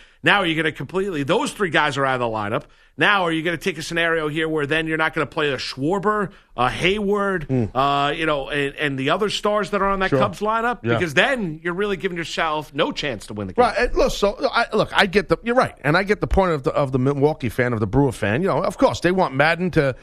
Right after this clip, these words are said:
Speaker 2: to, they would love it for him to, to spoil the Cardinals season. Absolutely. But I, if, if you're Joe Madden, are, are you,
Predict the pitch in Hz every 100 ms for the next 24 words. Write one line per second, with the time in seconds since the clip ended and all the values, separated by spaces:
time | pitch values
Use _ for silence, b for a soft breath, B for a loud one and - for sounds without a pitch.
0 | b b - 147 143 139 - 127 190 190
1 | 254 269 175 117 - 151 185 151 - 160
2 | - - 156 151 160 151 156 151 151 147
3 | 233 180 110 - 175 - 196 254 262 107
4 | 104 143 143 - _ _ _ 104 - -
5 | _ - - - - - 185 196 220 180
6 | 190 214 120 104 - 123 117 117